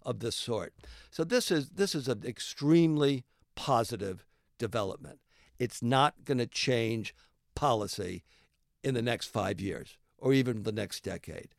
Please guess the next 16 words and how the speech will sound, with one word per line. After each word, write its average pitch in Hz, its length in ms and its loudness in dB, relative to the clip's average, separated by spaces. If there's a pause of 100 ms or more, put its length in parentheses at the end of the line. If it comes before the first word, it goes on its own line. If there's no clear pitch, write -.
(280)
It's - 200 -6
the 143 100 0
kind 175 480 0
of 143 140 0
contextual 127 840 -4
change - 640 -8 (680)
that 143 220 2
took - 280 0
place 135 440 2 (240)
from 120 220 -2
World 143 280 6
War 151 180 0
Two 131 260 -4
to 123 80 -6
nineteen 123 460 -4
eighty 98 340 -6